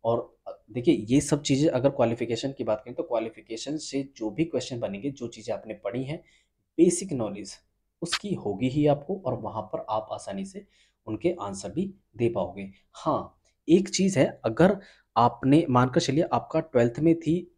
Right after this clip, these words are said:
अ, साइंस साइड, लेकिन आपने ग्रेजुएशन में कोई और साइड ले ली है, तो वहाँ पर दिक्कत है। आपको ना उस, अ, वहाँ पर वो हंड्रेड परसेंट काउंटर क्वेश्चन करेंगे या फिर कोई गैप है, अगर आपकी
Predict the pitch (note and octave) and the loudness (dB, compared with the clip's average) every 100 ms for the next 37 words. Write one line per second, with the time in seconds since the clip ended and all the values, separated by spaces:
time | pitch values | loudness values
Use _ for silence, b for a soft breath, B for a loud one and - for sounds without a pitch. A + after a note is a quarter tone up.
0 | - - G#2 G#2+ A2 - B2+ - _ _ | -12 -6 -4 -4 -4 -2 -2 -2 _ _
1 | _ A2+ - C#3+ - A3 C3+ C3+ A2 G#2 | _ -4 -2 -4 -4 -4 -2 -2 0 -2
2 | A#2 C#3 D3 E3 D3+ B2+ A#2+ G#2 - A#2+ | -4 -2 0 0 0 -2 -2 -4 -2 -2
3 | B2 A2+ A2+ A#2+ D#3+ b b b _ - | 0 -2 -2 -2 -6 b b b _ 4
4 | E3+ G3 - A2 - A#2+ D3 D#3+ G#3 C#3+ | 6 6 2 -10 -2 0 2 2 2 2
5 | A#2 - A2+ G#2 G2 _ _ _ A2+ B2 | -4 -4 -4 -6 -12 _ _ _ -4 -4
6 | - - F3+ F#3+ A3+ - D3 - - _ | -4 0 2 2 -2 -4 -6 -4 -10 _
7 | A#2 A#2 G2+ A#2 - - F3 F#3+ A#2+ A#2 | -2 -2 -2 -6 -4 0 2 0 0 0
8 | F3 D3+ D3 C#3 B2 A#2 - A#2 - A#2 | 0 -2 -4 -2 0 0 -2 -6 -6 -4
9 | G#2 G#2 C3+ E3+ B B B2+ C3+ - F3 | -4 -4 -6 -6 B B 0 0 0 0
10 | G3 A#2+ G#2 - A2+ - - A2 C3+ A#2 | 2 4 4 4 0 -6 -6 -2 -2 -2
11 | A2 - B2+ C3 D3 D#3+ | -2 -4 0 2 2 0